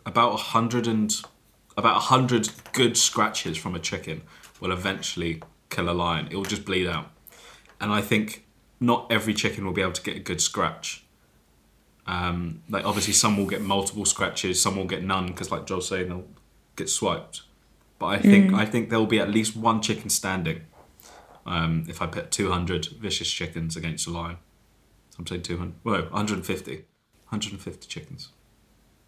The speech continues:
Speaker 2: Hundred and fifty. Okay.
Speaker 1: Mm.
Speaker 2: Joel, how many chickens?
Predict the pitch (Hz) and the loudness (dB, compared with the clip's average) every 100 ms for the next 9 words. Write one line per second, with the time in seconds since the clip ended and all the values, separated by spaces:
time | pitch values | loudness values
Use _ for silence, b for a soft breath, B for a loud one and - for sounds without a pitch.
0 | - 240 233 220 208 202 175 180 - 202 | 6 8 10 8 6 6 2 2 2 4
1 | 190 160 165 202 196 190 185 170 170 - | 8 6 6 0 6 10 12 10 6 -10
2 | - 180 180 180 180 165 160 156 - | 4 6 8 6 6 4 0 -2 -6